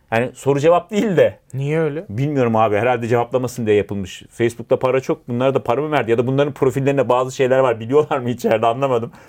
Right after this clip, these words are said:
Speaker 1: Böyle bir sorgulama mı olur ya?
Speaker 2: Adam not mu alacak abi soruları?
Speaker 1: "Sana elli tane soru soruyorum. Hangisini cevaplayabilirsen sor." Böyle, ben bu sorgulamayı anlamadım. Adam da demiş yani, "Böyle sorgulama mı olur? Tabii ki cevaplayamaz adam" falan diye. Garip bir şekilde gerçekleşmiş olay.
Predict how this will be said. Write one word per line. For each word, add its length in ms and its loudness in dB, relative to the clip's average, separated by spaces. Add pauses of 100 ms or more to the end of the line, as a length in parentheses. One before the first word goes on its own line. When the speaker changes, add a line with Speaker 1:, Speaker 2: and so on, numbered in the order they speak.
Speaker 1:
Böyle 180 4
bir 40 -8
sorgulama 460 2
mı 80 -2
olur 200 2
ya? 160 2 (500)
Speaker 2:
Adam 260 0
not 200 0
mu 60 2
alacak 260 -4
abi 100 0
soruları? 480 -4
Speaker 1:
"Sana 260 2
elli 120 -2
tane 200 0
soru 220 2
soruyorum. 340 4
Hangisini 380 -2
cevaplayabilirsen 760 0
sor." 240 0
Böyle, 300 0
ben 180 2
bu 60 -14
sorgulamayı 480 0
anlamadım. 460 -2
Adam 280 2
da 60 -4
demiş 260 -4
yani, 240 0 (380)
"Böyle 160 4
sorgulama 480 2
mı 100 0
olur? 160 0
Tabii 200 2
ki 80 -4
cevaplayamaz 580 0
adam" 200 2
falan 320 -2
diye. 220 2 (580)
Garip 280 2
bir 60 -16
şekilde 340 0
gerçekleşmiş 680 -2
olay. 240 0